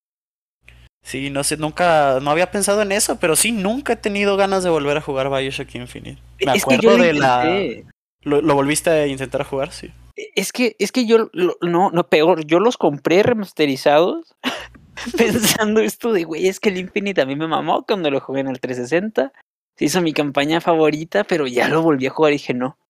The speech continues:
Speaker 2: no voy a acabar esto,
Speaker 1: Está la
Speaker 2: gracias'".
Speaker 1: película en YouTube, ¿no?
Speaker 2: Sí, está la película en YouTube y me re-, me quitan todas las pinches gunfights.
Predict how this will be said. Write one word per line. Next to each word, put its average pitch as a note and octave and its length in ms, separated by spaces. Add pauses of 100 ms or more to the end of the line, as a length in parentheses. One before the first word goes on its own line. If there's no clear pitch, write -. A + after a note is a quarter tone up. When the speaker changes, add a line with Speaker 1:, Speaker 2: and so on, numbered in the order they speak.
(500)
Speaker 2:
no E3+ 200
voy E3+ 180
a F#3 40
acabar D#3+ 300
esto, F#3 420 (280)
Speaker 1:
Está C3+ 180
la C3+ 120
Speaker 2:
gracias'". B2+ 140
Speaker 1:
película B2+ 400
en A#2+ 80
YouTube, A#2+ 400
¿no? A2+ 60
Speaker 2:
Sí, E3 220
está D#3+ 240
la F3 120
película F#3 520
en D#3+ 100
YouTube G#3+ 380
y A#3 80
me F#3+ 160
re-, D3 240
me D3 160
quitan F3+ 400
todas E3+ 280
las D#3+ 140
pinches D3+ 380
gunfights. C3+ 520